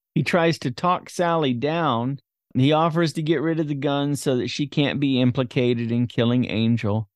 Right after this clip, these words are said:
And she gives him the gun,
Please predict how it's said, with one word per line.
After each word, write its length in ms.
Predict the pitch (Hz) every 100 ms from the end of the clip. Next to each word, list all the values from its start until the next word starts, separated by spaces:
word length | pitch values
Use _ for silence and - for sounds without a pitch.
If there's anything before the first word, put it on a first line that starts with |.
| _ _ -
And 440 | 127 127 123 120
she 160 | 117 147
gives 340 | 135 175 254 269
him 160 | 269
the 100 | 160
gun, 600 | 117 127 110 101 113 165